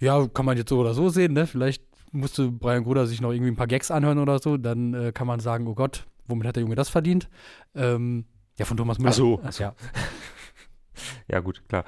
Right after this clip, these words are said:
Speaker 2: Nee, also wirklich jetzt, äh, Thomas Müller mit Trikot.
Speaker 1: Ja.
Speaker 2: Ich meine, gibt ja unterschiedliche, ähm, Formen, wie du dann das getauschte Trikot quasi, äh, behandelst.
Speaker 1: Ohnehin ein Brauch, der ein bisschen in den Hintergrund geraten ist, ne, in den
Speaker 2: Der
Speaker 1: letzten
Speaker 2: Trikottausch?
Speaker 1: Jahren, ja.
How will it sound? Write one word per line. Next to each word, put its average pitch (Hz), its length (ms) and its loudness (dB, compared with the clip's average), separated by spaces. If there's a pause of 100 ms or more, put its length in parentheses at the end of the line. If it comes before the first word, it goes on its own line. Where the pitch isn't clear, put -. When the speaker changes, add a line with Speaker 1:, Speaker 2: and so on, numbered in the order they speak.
(240)
Speaker 2:
Nee, 131 220 4
also 92 240 0
wirklich 101 240 -2
jetzt, - 200 -2 (460)
äh, 90 400 0 (260)
Thomas 104 300 -2
Müller 101 320 -2
mit - 440 -4
Trikot. 139 340 -8 (120)
Speaker 1:
Ja. 160 140 0
Speaker 2:
Ich - 60 -8
meine, 110 240 -2 (400)
gibt 139 180 -2
ja 185 60 2
unterschiedliche, 113 840 0
ähm, 101 580 0
Formen, 117 500 -2
wie 104 60 -2
du 107 100 -2
dann 101 160 0
das - 140 -4
getauschte 104 440 -2
Trikot - 320 -4
quasi, 95 600 0 (140)
äh, 87 420 0 (480)
behandelst. 98 760 0
Speaker 1:
Ohnehin 180 320 4
ein 131 160 0
Brauch, 175 260 0
der 160 120 0
ein 147 100 0
bisschen 160 400 -2
in 143 160 -4
den 139 100 0
Hintergrund 101 460 -4
geraten 95 420 -8
ist, 95 180 -10
ne, 185 60 0
in 196 80 2
den 113 80 0
Speaker 2:
Der 117 80 4
Speaker 1:
letzten 170 140 2
Speaker 2:
Trikottausch? 104 320 2
Speaker 1:
Jahren, 98 120 -8
ja. 117 140 -6